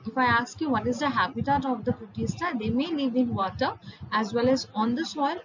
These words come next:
or they can also survive as a parasite inside the body of other living organism. Some of them have, some of them possess structure that helps in locomotion. Locomotion means what?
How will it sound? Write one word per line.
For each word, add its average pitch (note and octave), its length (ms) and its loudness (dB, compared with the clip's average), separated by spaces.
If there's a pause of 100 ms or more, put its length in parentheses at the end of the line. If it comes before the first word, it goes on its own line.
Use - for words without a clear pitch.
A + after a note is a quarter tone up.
(120)
or C4 280 2
they G3+ 120 -4
can A#3+ 260 -2
also G#3+ 300 -4
survive G3 560 -6
as F#3+ 160 -4
a D4 80 0
parasite G#3 720 -4
inside G#3 400 -6
the D4 100 0
body F#3+ 420 -4
of D4 160 0 (140)
other F3+ 320 -2
living G#3 420 -2
organism. F3+ 760 -2 (640)
Some E4+ 360 0
of G4+ 200 -4
them C4+ 220 2
have, A3 300 0 (240)
some D4 260 0
of C#4+ 180 0
them A3+ 280 -2
possess G#3 460 -2
structure A3+ 580 0 (160)
that A3+ 240 0
helps A#3+ 420 0
in D#4+ 160 2
locomotion. G#3 720 -2
Locomotion C#4 720 -2
means C#4 260 -2
what? D#4 180 2